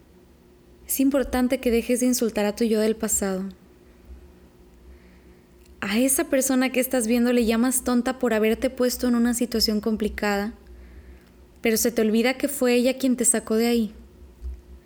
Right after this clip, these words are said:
Le has reprochado sus errores,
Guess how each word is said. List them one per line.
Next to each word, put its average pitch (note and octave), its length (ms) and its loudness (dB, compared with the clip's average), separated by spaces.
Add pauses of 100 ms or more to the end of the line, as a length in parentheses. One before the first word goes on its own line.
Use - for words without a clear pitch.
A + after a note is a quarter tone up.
(1040)
Le A3 260 4
has A3 240 2
reprochado B3+ 640 0
sus A#3 220 -2
errores, G#3 600 -2